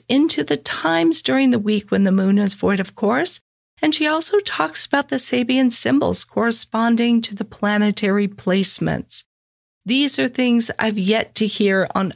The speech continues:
other astrologers' podcasts." She also answers a listener question each week, which helps me deepen my astrology knowledge.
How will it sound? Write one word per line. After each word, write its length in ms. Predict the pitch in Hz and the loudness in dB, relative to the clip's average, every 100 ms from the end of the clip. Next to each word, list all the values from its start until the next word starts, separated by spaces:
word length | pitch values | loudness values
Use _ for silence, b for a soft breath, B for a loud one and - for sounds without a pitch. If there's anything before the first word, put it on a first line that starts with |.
| - | -4
other 260 | 202 220 | -2 0
astrologers' 800 | 226 - 202 202 214 202 208 202 | 0 0 0 0 0 0 0 -2
podcasts." 1120 | - - 214 220 202 185 170 - - - - - _ _ _ _ | -4 -4 -4 -4 -4 -4 -2 -2 -2 -2 -8 -12 _ _ _ _
She 200 | - 214 | -2 0
also 440 | 202 202 - 202 | 0 -2 0 -2
answers 640 | - 190 190 190 175 170 - - | -2 -2 0 0 0 0 -2 -2
a 80 | |
listener 480 | 185 185 - 185 175 | -2 -2 -2 -2 -4
question 580 | - - 226 - 302 285 | -6 -4 -2 0 0 0
each 320 | - 202 - | 0 -2 -2
week, 340 | - 370 - _ _ _ | 0 -2 -2 _ _ _
which 160 | - 294 | -6 -4
helps 420 | - 339 339 - | -2 -4 -2 -2
me 220 | 302 302 | 0 2
deepen 440 | 277 - 254 254 247 | 0 0 -2 0 0
my 180 | 247 254 | 2 0
astrology 760 | 247 - 202 220 247 - 240 | -2 -2 0 2 0 0 2
knowledge. 720 | 233 214 214 220 202 165 - | 2 2 0 2 0 0 -6